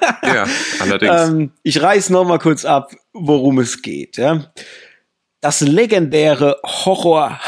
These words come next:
Speaker 2: Hound Festival lockt hunderte Geeks und Horrorfans aus der ganzen Welt nach Louisiana,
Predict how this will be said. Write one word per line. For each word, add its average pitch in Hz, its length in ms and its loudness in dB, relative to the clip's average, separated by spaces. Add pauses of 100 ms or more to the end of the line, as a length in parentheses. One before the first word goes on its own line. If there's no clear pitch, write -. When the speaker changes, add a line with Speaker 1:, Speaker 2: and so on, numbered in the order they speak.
(100)
Speaker 2:
Hound 104 380 -2
Festival 127 720 -2
lockt - 480 -4
hunderte 226 320 0
Geeks - 540 -4
und - 340 -4
Horrorfans - 1000 -6
aus 117 160 -6
der 143 120 0
ganzen 175 540 -2
Welt 147 240 2
nach 135 160 -2
Louisiana, 143 880 2